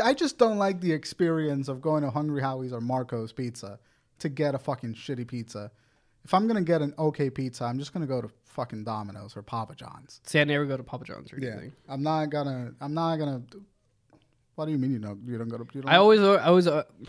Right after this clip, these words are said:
Speaker 2: because, um, well, it's just 'cause Adriana likes Hungry Howie's.
Speaker 1: Oh, gotcha.
Speaker 2: So we always order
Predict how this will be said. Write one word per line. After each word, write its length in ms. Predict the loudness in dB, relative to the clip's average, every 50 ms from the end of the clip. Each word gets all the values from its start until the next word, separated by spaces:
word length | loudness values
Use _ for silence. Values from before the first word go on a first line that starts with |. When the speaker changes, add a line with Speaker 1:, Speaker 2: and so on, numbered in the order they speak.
| -20 -20 -20 -20 _ -6
Speaker 2:
because, 360 | -4 0 2 4 4 4 2 0
um, 480 | 0 0 2 2 0 -2 -4 -8 -10 -14 _ _ 2
well, 160 | 4 6 6
it's 100 | 6 6
just 120 | 2 2
'cause 160 | 2 2 2 4
Adriana 340 | 2 4 4 4 2 2
likes 260 | 0 -2 -2 -2 -4 -6
Hungry 240 | -6 -4 -4 -4
Howie's. 320 | -4 -4 -4 -2 -2 -2 -2
Speaker 1:
Oh, 160 | -4 -4 -6
gotcha. 320 | -8 -8 -10 -10 -10 -12 -12 -2
Speaker 2:
So 140 | 0 2
we 100 | 4 6
always 260 | 6 6 4 4 2 0
order 480 | -2 -2 -2 -2 -2 -2 -4 -6 -8